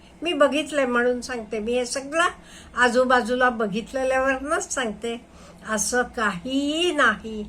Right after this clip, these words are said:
आपलं सायन्स खूप पुढे गेलेलं आहे. तर ऑपरेशन झाले, तुम्ही हवी तेवढी डॉक्टरांनी सांगितलं एवढी विश्रांती घेतलीत, question is over. You are normal now.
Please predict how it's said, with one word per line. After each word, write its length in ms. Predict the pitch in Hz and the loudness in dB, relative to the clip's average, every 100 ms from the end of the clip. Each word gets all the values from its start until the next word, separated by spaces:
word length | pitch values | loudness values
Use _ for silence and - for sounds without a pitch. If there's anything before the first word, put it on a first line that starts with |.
| - - - 208 | -12 -20 -10 -2
आपलं 380 | 208 - 240 | -2 0 -2
सायन्स 1080 | 233 - 240 247 226 226 233 202 - - - - | 0 0 0 2 2 2 2 0 0 -4 -8 -8
खूप 500 | 262 277 330 349 359 - - | 0 2 4 2 -4 -12 -4
पुढे 300 | 269 262 269 | 2 4 6
गेलेलं 520 | 240 220 220 240 233 | 4 2 0 2 2
आहे. 380 | 214 190 190 180 - - - - - | 2 0 -6 -8 -12 -20 -20 -14 -4
तर 60 | 233 | 0
ऑपरेशन 680 | 208 - 240 233 269 254 | 0 0 0 2 0 2
झाले, 340 | 240 233 226 233 | 4 4 2 -2
तुम्ही 320 | 247 233 226 | -2 -4 -2
हवी 280 | 220 226 233 | -2 -2 -2
तेवढी 360 | 254 233 220 | 0 0 -2
डॉक्टरांनी 520 | 220 208 - 233 226 | -2 -2 -2 -4 -4
सांगितलं 520 | 226 233 208 208 247 247 | -2 -4 -2 -4 -4 -2
एवढी 300 | 233 220 220 | -2 -2 -2
विश्रांती 680 | 208 190 226 220 214 240 | -2 -2 -4 -6 -4 -8
घेतलीत, 480 | 214 208 202 226 226 - - - - - - - | -4 -6 -4 -4 -4 -6 -20 -20 -20 -20 -20 -6
question 360 | 214 190 - 214 | -4 -4 -4 -4
is 380 | 214 214 - 226 | -4 -4 -4 0
over. 500 | 214 196 190 220 208 175 - - - - - 214 | 0 0 0 0 0 -2 -10 -20 -20 -18 -6 0
You 260 | 247 233 | 2 4
are 320 | 214 214 233 | 8 8 6
normal 1120 | 226 226 214 202 202 196 220 233 233 233 233 247 | 4 0 2 4 2 0 2 4 6 4 4 8
now. 180 | 233 | 8